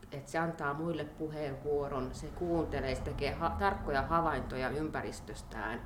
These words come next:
se elää, ja jotenkin se just se, että jos ihminen on semmoisessa, niinku, muutostilanteessa,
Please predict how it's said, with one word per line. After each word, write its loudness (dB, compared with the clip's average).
se -2
elää, 4
ja 2
jotenkin 2
se 0
just 2
se, -4
että -10
jos -4
ihminen -2
on 0
semmoisessa, -8
niinku, -4
muutostilanteessa, -2